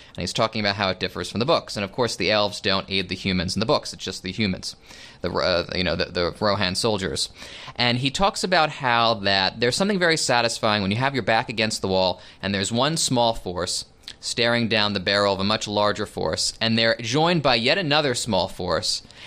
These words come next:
and the odds are overwhelmingly against them, but because of that collective action,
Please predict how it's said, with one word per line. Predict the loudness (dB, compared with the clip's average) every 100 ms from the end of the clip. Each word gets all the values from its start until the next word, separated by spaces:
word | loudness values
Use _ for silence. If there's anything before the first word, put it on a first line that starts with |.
| -4
and | 0
the | 4
odds | 4 4 2
are | 4
overwhelmingly | 2 4 4 4 2 2 2
against | 2 2 0 -2 0
them, | 0 0 -4 -10 -20 -6
but | 0 0 0
because | -6 -8 0 0 2
of | 0
that | 2 2 0
collective | -10 -2 0 0 -2 -2 -2 -4
action, | -4 -2 -2 0 -2